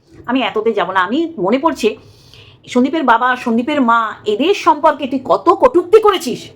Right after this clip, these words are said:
নিজেকে কারেকশন করছিস। আমার এখানেও মনে হচ্ছে তুই যেন কোনো না কোনো জায়গা দিয়ে, কোনো না কোনো অ্যাঙ্গেল থেকে ফেক। তুই আজকে চেঞ্জ হয়ে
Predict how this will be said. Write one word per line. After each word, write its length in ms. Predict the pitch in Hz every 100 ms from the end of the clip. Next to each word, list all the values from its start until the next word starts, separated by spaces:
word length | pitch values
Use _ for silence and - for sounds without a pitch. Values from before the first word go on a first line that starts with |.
| _ _
নিজেকে 200 | 208 254
কারেকশন 440 | - 175 208 - 247
করছিস। 340 | 196 - 143 - _ _ _ _ -
আমার 160 | 302 370 254
এখানেও 400 | 262 349 370 320
মনে 120 | 320
হচ্ছে 140 | 330
তুই 140 | 311 311
যেন 120 | 330
কোনো 480 | 302 277 233 302 320
না 120 | 330
কোনো 220 | 330 311
জায়গা 300 | 220 208 285
দিয়ে, 180 | 269 233
কোনো 220 | 277 294
না 120 | 311
কোনো 200 | 311 311
অ্যাঙ্গেল 340 | 277 247 277 269
থেকে 240 | 269 247 - _ _ _
ফেক। 300 | - - - _ _ _ _ _ _ _ _ _
তুই 300 | 320 330 330 -
আজকে 300 | 427 - 392
চেঞ্জ 280 | 359 359
হয়ে 120 | 320